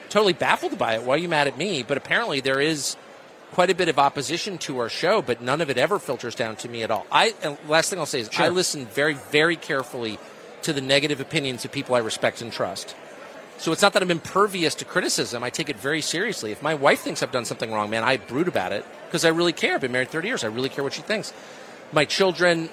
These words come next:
Speaker 1: close friends, I have a couple producers who I'm very close to personally. I listen very carefully to them. So, but I, what I don't do is listen to people who aren't speaking in good faith, who are stupid or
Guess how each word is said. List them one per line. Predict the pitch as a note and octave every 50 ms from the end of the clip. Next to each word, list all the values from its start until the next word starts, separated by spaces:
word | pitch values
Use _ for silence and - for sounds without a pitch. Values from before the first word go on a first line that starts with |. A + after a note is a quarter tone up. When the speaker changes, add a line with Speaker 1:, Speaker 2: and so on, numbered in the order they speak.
| - - -
Speaker 1:
close | - E3 C#3 -
friends, | - - G#3 F#3+ F#3 F3+ F3 E3+ D3 - - -
I | - C#3+ C3
have | C#3 C#3+
a | D3
couple | - D#3+ D3+ C#3 A#2+
producers | - D#3 C#3+ D3+ D#3+ - - F3 D#3 - -
who | - C#3+
I'm | A#2+ G#2+ G2+
very | - - C#3 C#3 D3 C#3+
close | - - - C3+ D3 - -
to | - F#3+ F#3+
personally. | D#3 - - C3+ B2+ - E3+ E3+ F3+ G3+ A3+ B3+ A3 - - - - - -
I | - C3
listen | D#3 F3 F#3 - - C3+ A#2 G2 -
very | - - D3+ D#3+ F3+ F3+ D3+
carefully | - - C#3+ C3+ - C3+ B2 A2
to | - - A2
them. | G#2+ F#2+ F2+ F2+ - - - - - - - - - - - -
So, | - - A3 G#3 G3 F#3+ F#3+ - -
but | E3 G3+ -
I, | G3 A#3+
what | A#3+ G#3 G#3
I | G#3 F#3
don't | E3 A3 C#4+ E4 -
do | B3+ A3
is | F#3+ - E3+
listen | F#3 F3+ - G3 F#3+
to | E3+
people | - - F3+ F3 - - E3+ E3 E3 E3+ - - - - - - - - -
who | - - F3 E3
aren't | D#3+ D#3+ E3+ E3+ - -
speaking | - - F3+ F3 - E3+ E3 D#3
in | C#3+ C#3
good | C#3+ C#3 -
faith, | - - B3 C4 F#3 C#3+ - - - - - - - - - - - - - - - -
who | - F3+ E3+
are | D#3+ D3 C3+
stupid | - - - - F#3 - - F3+ F3 D#3+
or | D3+